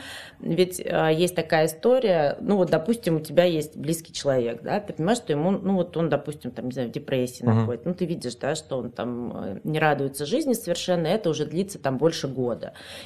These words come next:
Speaker 1: и тебе хочется ему помочь. Отправить человека в таком состоянии к психологу, да, объясняя ему, в общем-то, что это будет для него полезно, довольно сложно. Да?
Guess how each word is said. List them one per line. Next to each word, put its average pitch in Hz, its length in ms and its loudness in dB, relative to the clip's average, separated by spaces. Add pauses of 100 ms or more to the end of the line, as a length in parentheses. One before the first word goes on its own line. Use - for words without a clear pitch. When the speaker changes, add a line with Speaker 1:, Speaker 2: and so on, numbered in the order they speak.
Speaker 1:
и 147 100 -2
тебе 143 240 4
хочется 208 360 0
ему 170 120 4
помочь. 156 500 0
Отправить 233 400 2
человека 202 320 0
в - 40 -8
таком 190 260 0
состоянии 190 380 2
к 180 80 -12
психологу, 233 800 0
да, 202 280 2
объясняя 151 540 0
ему, 117 440 -2
в 131 140 -10
общем-то, 123 500 -8 (300)
что - 220 -4
это 143 180 2
будет 139 280 -2
для 135 120 -4
него 147 220 4
полезно, 196 500 4
довольно 214 300 4
сложно. 135 760 0 (280)
Да? 254 360 0